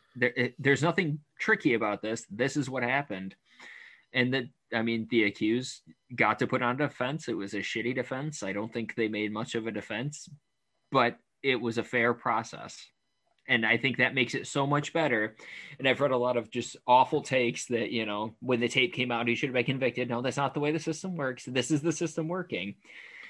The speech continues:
You get up there, you put on your shit defense. You've had every opportunity to prove why you shouldn't be convicted. And then hopefully at the end of the day, he's absolutely convicted 'cause he's guilty as shit. So <laughs> this is, this is the system working.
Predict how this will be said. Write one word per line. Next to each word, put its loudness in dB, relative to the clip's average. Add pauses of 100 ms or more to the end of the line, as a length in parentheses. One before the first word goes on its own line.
(180)
You 2
get 4
up 2
there, 4
you 4
put 0
on 2
your 0
shit 0
defense. -4 (200)
You've 2
had 6
every 4
opportunity -2
to 2 (400)
prove 4
why 4
you 2
shouldn't -4
be 0
convicted. -2
And -2
then -4 (400)
hopefully 2
at -2
the 4
end 2
of 4
the 0
day, 2
he's -2
absolutely -2
convicted -6
'cause -4
he's -6
guilty -4
as -4
shit. -6
So -2 (300)
<laughs> -20
this 4
is, -4
this 4
is -4
the -2
system -2
working. -6